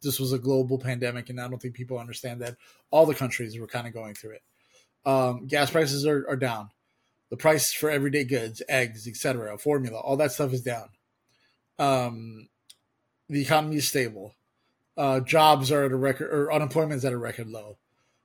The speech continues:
Job growth is, is steady month by month. All of these are proven facts.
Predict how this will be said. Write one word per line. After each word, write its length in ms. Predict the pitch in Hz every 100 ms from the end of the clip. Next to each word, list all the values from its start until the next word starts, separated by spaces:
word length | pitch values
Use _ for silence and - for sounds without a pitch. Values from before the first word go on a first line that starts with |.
| _
Job 280 | 127 147 139
growth 280 | 139 131 127
is, 240 | 127 - -
is 240 | 135 -
steady 380 | - 143 143 127
month 240 | 127 123
by 120 | 127 123
month. 400 | 117 107 - - _ _ _ _
All 200 | 160 190
of 80 | 220
these 200 | 214 190
are 80 | 151
proven 320 | 151 147 143
facts. 580 | 127 110 - - - -